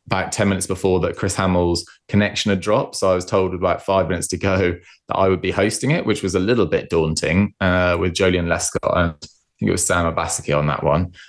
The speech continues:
Um, so there's definitely been daunting moments, but in general, I think the channel has gone from strength to strength over the years. And bar a, a, a couple of difficult years in the pandemic, which in the grand scheme of things, compared to what a lot of people were going through during the pandemic,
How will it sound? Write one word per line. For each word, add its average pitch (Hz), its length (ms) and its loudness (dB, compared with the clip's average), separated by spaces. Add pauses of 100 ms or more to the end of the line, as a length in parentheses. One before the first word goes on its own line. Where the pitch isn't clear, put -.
(120)
Um, 92 240 0
so 107 180 0
there's 104 160 -2
definitely 131 380 0
been 98 120 -4
daunting 117 500 0
moments, 76 380 0
but - 320 0
in 135 120 0
general, 92 600 0 (260)
I 95 80 -2
think 104 140 2
the 104 40 -2
channel 120 360 2
has 107 100 0
gone 101 220 0
from 95 160 -2
strength 90 280 -2
to 85 60 -4
strength 82 340 0
over 82 160 0
the 80 120 -6
years. 80 380 0 (340)
And 104 160 -4
bar 107 300 2
a, 92 220 -4
a, 87 300 0
a 92 60 -2
couple - 220 -2
of 87 80 0
difficult 90 300 -2
years 90 240 0
in 82 60 -4
the 85 60 -6
pandemic, 92 440 0
which 117 120 -4
in 160 80 2
the 170 60 0
grand 160 300 0
scheme 131 240 0
of 92 80 -2
things, 87 200 -2
compared 104 280 0
to 104 60 0
what 92 180 0
a - 20 -8
lot 95 140 2
of - 60 -4
people 85 220 -2
were 80 60 -6
going 92 320 2
through 82 160 -6
during - 240 -4
the - 60 -6
pandemic, 78 520 -2